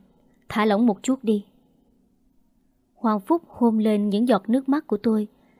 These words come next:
Anh bình tĩnh an ủi, đến khi tôi thích nghi được mới tiếp tục tiến sâu vào bên trong. Thứ cảm giác này ba năm trước là đau khổ, thì bây giờ là sung sướng, hạnh phúc đến dở òa. Có phải tôi thật sự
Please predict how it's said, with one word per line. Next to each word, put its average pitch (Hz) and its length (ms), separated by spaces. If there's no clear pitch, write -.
Anh 269 160
bình 208 200
tĩnh 202 360
an 233 200
ủi, 208 360
đến 269 180
khi 240 140
tôi 214 240
thích 320 220
nghi 247 160
được 190 240
mới 277 120
tiếp 359 260
tục 196 220
tiến 269 200
sâu 226 260
vào 190 160
bên 202 220
trong. 214 220
Thứ 208 100
cảm 220 240
giác 302 240
này 190 440
ba 208 240
năm 208 180
trước 320 280
là 220 180
đau 240 280
khổ, 220 420
thì 247 140
bây 277 160
giờ 220 180
là 196 160
sung 233 280
sướng, 247 340
hạnh 208 400
phúc 359 180
đến 339 180
dở 233 340
òa. 190 340
Có 254 100
phải 208 380
tôi 214 180
thật 208 180
sự 185 340